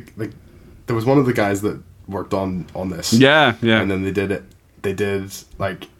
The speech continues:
Speaker 1: a thing of him playing. I can't remember who it was. They did a thing of him playing at the, the new Spider-Man, and then, like, kinda comparing them, and he was just, like, so critical of, like, what, like, their mechanics, and, like, "Oh, well, we did it, like, we did it this way, and it was, it was obviously better, right?" And I was like,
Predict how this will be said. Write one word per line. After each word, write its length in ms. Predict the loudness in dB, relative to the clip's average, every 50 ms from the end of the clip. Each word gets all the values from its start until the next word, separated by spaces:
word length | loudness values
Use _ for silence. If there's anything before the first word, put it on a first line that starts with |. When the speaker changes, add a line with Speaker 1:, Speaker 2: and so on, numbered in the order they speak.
| _ _ _ _ -10
Speaker 1:
a 80 | -10 -6
thing 200 | -4 -2 -2 -2
of 80 | -2 -2
him 180 | -2 -2 -2
playing. 380 | -2 -4 -4 -4 -4 -4 -4 -8
I 80 | -8 -8
can't 160 | -8 -8 -8
remember 260 | -8 -8 -6 -6 -6
who 60 | -6
it 20 | -6
was. 140 | -8 -8
They 100 | -6 -6
did 160 | -4 -4 -2 -4
a 100 | -4 -4
thing 200 | -2 -2 -2 0
of 80 | 0
him 120 | -2 -2 -2
playing 320 | -2 -4 -4 -4 -4 -6
at 200 | -6 -8 -10 -14 -20 -20 -20 _ _ _ _ _ _ _ _ _ _ -8
the, 220 | -6 -4 -4 -4
the 240 | -4 -8 -8 -6 -4
new 200 | -4 -2 -2 -4
Spider-Man, 720 | -4 -4 -4 -4 -4 -4 -4 -6 -6 -6 -6 -6 -8 -10 -12 -18 -14 -10
and 120 | -8 -6 -4
then, 120 | -4 -4
like, 140 | -6 -6 -4
kinda 260 | -2 -2 -2 -2 -6
comparing 600 | -6 -8 -10 -6 -4 -2 -2 0 0 -2 -2 -2
them, 240 | -2 -2 -2 -4 -6 -12 -20 -20 -20 -18 -12 -8
and 100 | -6 -6
he 80 | -4
was 160 | -4 -2 -2
just, 160 | -2 -2 0 0
like, 180 | -2 -2 -2
so 340 | -4 -4 -4 -2 0 -2 -2
critical 680 | -4 -6 -6 -4 -4 -4 -4 -4 -4 -4 -4 -4 -4 -6
of, 100 | -6 -8
like, 220 | -8 -8 -8 -8
what, 160 | -8 -10 -10 -12 _ -16 -10
like, 180 | -10 -10 -10 -12 -18 -18 -12 -8
their 180 | -6 -4 -4 -4
mechanics, 600 | -4 -6 -4 -4 -4 -4 -4 -6 -6 -6 -6 -6
and, 120 | -4 -4
like, 160 | -4 -6 -8 -8
"Oh, 220 | -6 -6 -4 -4 -4
well, 160 | -4 -4 -4
we 140 | -2 -2 -2
did 160 | -2 -4 -6 -6
it, 60 | -8
like, 300 | -10 -12 -12 -14 -14 -10 -8
we 140 | -6 -6
did 140 | -4 -6 -8
it 160 | -8 -10 -10
this 240 | -10 -10 -8 -8 -8
way, 240 | -6 -6 -6 -6 -8
and 80 | -8 -8
it 40 | -8
was, 180 | -8 -8 -8
it 80 | -8 -8
was 100 | -6 -6
obviously 300 | -6 -6 -6 -8 -10 -10
better, 480 | -10 -8 -8 -8 -6 -8 -8 -10 -10 -10
right?" 220 | -10 -10 -10 -10
And 200 | -10 -10 -10 -10
I 20 |
was 160 | -8 -8 -8 -8
like, 140 | -8 -10